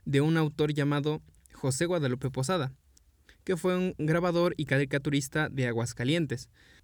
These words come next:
Es muy conocido por sus escenas, eh, folclóricas de calacas, calaveras y, bueno, su más famosa creación, la Catrina. Las ofrendas mantienen la representación de los cuatro elementos. El papel picado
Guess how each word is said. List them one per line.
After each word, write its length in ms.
Es 100
muy 140
conocido 500
por 240
sus 220
escenas, 600
eh, 120
folclóricas 960
de 420
calacas, 560
calaveras 680
y, 180
bueno, 300
su 420
más 220
famosa 640
creación, 640
la 180
Catrina. 540
Las 160
ofrendas 420
mantienen 560
la 140
representación 640
de 80
los 140
cuatro 220
elementos. 500
El 120
papel 300
picado 420